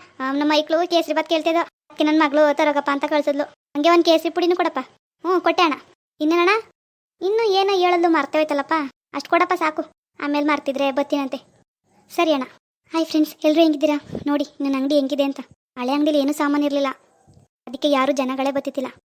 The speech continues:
ಇವಾಗ ನೋಡಿ ಎಲ್ಲ ಸಾಮಾನು ಫುಲ್ ಮಾಡಿದ್ದೀನಿ. ಮಾಮೂಲಿ ಶಿವ ಹತ್ರ ಸಾಲ ಮಾಡಿ ಬಂಡವಾಳ ಹಾಕಿದ್ದೀನಿ. ದೇವ್ರ ದಯೆಯಿಂದ ಒಳ್ಳೇದಾಗ್ಬಿಟ್ರೆ ಸಾಕು. ನಂಗೆ ಒಳ್ಳೇದಾಗ್ಲಿ ಅಂತ ನೀವು ಬೇಡ್ಕೊಳ್ಳಿ. ನಾವು ಚೆನ್ನಾಗ್ ಬೆಳಿಬೇಕು, ಚೆನ್ನಾಗ್ ಬದುಕ್ಬೇಕು ಅಂತ ಆಸೆ ಇದೆ, ಪ್ರಯತ್ನ ಪಡ್ತಿದ್ದೀವಿ.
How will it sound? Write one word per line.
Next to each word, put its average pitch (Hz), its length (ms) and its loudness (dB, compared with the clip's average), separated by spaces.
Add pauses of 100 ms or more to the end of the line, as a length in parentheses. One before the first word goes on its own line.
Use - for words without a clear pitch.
(180)
ಇವಾಗ 277 160 0
ನೋಡಿ 302 180 -2
ಎಲ್ಲ 254 160 -2
ಸಾಮಾನು 285 300 -4
ಫುಲ್ 285 220 -6
ಮಾಡಿದ್ದೀನಿ. 262 380 -8 (380)
ಮಾಮೂಲಿ 277 440 -2
ಶಿವ 285 200 0
ಹತ್ರ 285 200 -2
ಸಾಲ 262 260 -4
ಮಾಡಿ 269 360 -8 (720)
ಬಂಡವಾಳ 254 300 -4
ಹಾಕಿದ್ದೀನಿ. 254 500 -6 (280)
ದೇವ್ರ 240 200 -4
ದಯೆಯಿಂದ 262 340 -2
ಒಳ್ಳೇದಾಗ್ಬಿಟ್ರೆ 247 480 -4
ಸಾಕು. 247 280 -8 (280)
ನಂಗೆ 269 120 -2
ಒಳ್ಳೇದಾಗ್ಲಿ 311 380 2
ಅಂತ 320 180 -4
ನೀವು 277 220 -6
ಬೇಡ್ಕೊಳ್ಳಿ. 277 400 -6
ನಾವು 262 220 -4
ಚೆನ್ನಾಗ್ 277 300 -4
ಬೆಳಿಬೇಕು, 262 440 -4
ಚೆನ್ನಾಗ್ 277 520 -6
ಬದುಕ್ಬೇಕು 277 400 -4
ಅಂತ 269 160 -6
ಆಸೆ 262 240 -6
ಇದೆ, 269 160 -4
ಪ್ರಯತ್ನ 254 380 -6
ಪಡ್ತಿದ್ದೀವಿ. 262 500 -6